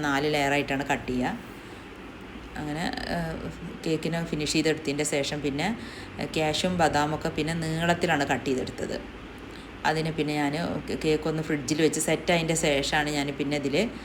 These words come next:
ഏഹ്, കേക്കിൻ്റെ, ഉം, കേക്കിൽ വെച്ചൊന്ന്, ഉം, എന്താ പറയുക, കേക്കിൽ വെച്ചൊന്ന് കൊ-, വെച്ച് കൊടുക്കുന്നുണ്ട്. എന്നിട്ട് ഞാൻ സ്പാച്ചില വെച്ചിട്ടൊന്ന് ഇങ്ങനെ പ്രസ് ചെയ്ത് കൊടുക്കുമ്പോൾ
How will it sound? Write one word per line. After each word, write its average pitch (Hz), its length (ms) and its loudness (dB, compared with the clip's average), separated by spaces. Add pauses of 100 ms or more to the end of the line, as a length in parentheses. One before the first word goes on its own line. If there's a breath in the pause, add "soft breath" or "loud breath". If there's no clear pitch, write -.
(440 loud breath)
ഏഹ്, 143 340 0 (540)
കേക്കിൻ്റെ, 147 440 2 (320)
ഉം, 143 100 -2 (760)
കേക്കിൽ 156 340 2
വെച്ചൊന്ന്, 151 380 0 (260)
ഉം, 151 180 0 (420)
എന്താ 151 220 -2
പറയുക, 151 500 0
കേക്കിൽ 151 300 -2
വെച്ചൊന്ന് 143 340 0
കൊ-, 127 140 -2 (120)
വെച്ച് 147 220 -2
കൊടുക്കുന്നുണ്ട്. 123 440 -2 (500 loud breath)
എന്നിട്ട് 165 280 0
ഞാൻ 151 160 -2
സ്പാച്ചില 147 460 4 (100)
വെച്ചിട്ടൊന്ന് 143 560 2 (240)
ഇങ്ങനെ 156 260 -2 (140)
പ്രസ് 147 260 2
ചെയ്ത് 156 200 6
കൊടുക്കുമ്പോൾ 143 380 2